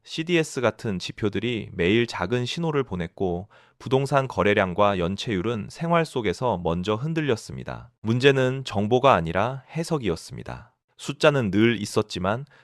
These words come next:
그 숫자가 내 월급과 전세,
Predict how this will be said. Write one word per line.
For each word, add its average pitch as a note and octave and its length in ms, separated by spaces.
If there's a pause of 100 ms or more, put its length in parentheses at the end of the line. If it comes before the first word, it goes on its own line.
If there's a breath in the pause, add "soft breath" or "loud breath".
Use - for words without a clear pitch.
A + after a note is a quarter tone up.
그 - 160
숫자가 A#2+ 640 (160 soft breath)
내 F#2 160
월급과 G#2 880
전세, F#2+ 560